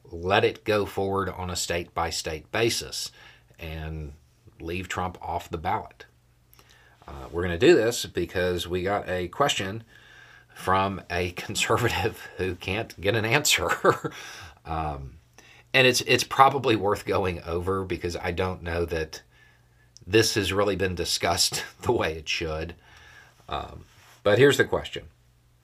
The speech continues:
"I'm one of the non-Trump supporting Republicans that watch you. I need a straight answer on something, and the liberal outlets are screaming and celebrating about how great it is, and the Republican outlets are crying like little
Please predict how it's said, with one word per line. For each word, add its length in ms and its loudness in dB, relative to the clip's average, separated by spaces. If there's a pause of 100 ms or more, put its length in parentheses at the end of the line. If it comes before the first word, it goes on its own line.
(840)
"I'm 140 8
one 140 6
of 100 6
the 80 6
non-Trump 720 4
supporting 500 6
Republicans 600 0
that 160 -4
watch 320 -2
you. 180 -8 (540)
I 100 0
need 160 2
a 60 2
straight 280 2
answer 360 0
on 120 0
something, 480 -4
and 160 -8
the 60 0
liberal 320 4
outlets 460 -2
are 160 0
screaming 580 4
and 100 -2
celebrating 640 4
about 220 0
how 140 -2
great 280 6
it 120 4
is, 280 2 (360)
and 100 0
the 60 2
Republican 500 4
outlets 400 0
are 240 2
crying 400 2
like 260 0
little 380 0